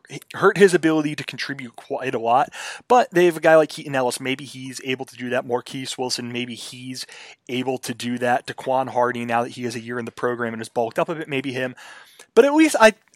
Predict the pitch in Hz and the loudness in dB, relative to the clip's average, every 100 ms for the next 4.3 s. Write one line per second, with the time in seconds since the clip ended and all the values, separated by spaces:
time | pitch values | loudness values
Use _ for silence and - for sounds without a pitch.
0 | - 160 - 185 - 151 - - - 139 | 2 2 2 -4 0 -2 -2 -12 -8 -4
1 | 139 135 123 113 98 _ _ _ _ _ | -4 -4 -8 -12 -12 _ _ _ _ _
2 | _ - - 175 185 180 165 156 - 143 | _ -12 -4 0 0 -2 -6 -4 -4 -6
3 | 139 131 127 139 123 123 113 - - - | -4 -4 -4 -8 -6 -6 -8 -14 -20 -8
4 | 123 123 117 | -6 -6 -8